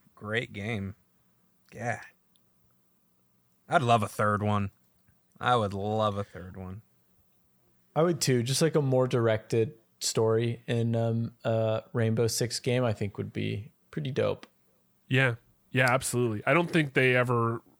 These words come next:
Speaker 3: let go of these fucking
Speaker 1: I miss the
Speaker 3: characters.
Speaker 1: third
Speaker 3: As much
Speaker 1: person
Speaker 3: as I love
Speaker 1: cover.
Speaker 3: Siege. Yeah, as, as much as I love Siege, I don't think they ever let go of the characters they've made in that game.
Speaker 2: Yeah.
Speaker 3: Which is kind of a bummer. I'd like to see just a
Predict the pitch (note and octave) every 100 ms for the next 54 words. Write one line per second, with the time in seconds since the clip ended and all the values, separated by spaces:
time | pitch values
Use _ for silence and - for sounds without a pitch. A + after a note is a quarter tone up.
0 | _ B2 B2 A2 A#2+ A#2 G#2 G#2+ G2+ -
1 | A#2+ - G2+ B2+ D3+ A3+ - D3+ - C#3+
2 | C3+ A2+ C3 A#2 E3 E3 E3+ D3+ A2+ G2+
3 | C#3+ C3 A#2+ A2+ G#2 - - _ _ _
4 | _ _ _ _ - _ _ _ _ _
5 | - A#2+ G#2 G#2 C3+ D3+ D#3 F3+ - F#3+
6 | D3 B2+ - A#2+ A2+ A2+ A#2+ A#2 A#2+ A#2
7 | A2+ - A#2 A2+ A2 A2 G#2+ G#2+ G2+ A2
8 | G#2+ G#2 G#2+ - G#2+ G2 A#2 A2 A2 A2
9 | A2+ A2+ A#2 A2+ B2 A2 A2 G2 A2+ A#2
10 | B2 B2+ _ _ _ _ _ - B3+ D#3
11 | D3 C#3+ C3 G#3 F3+ C#3 A#2 A#2+ C#3+ -
12 | - C3+ C#3+ C3 B2 - B2 A#2+ A2+ -
13 | A2+ G#2+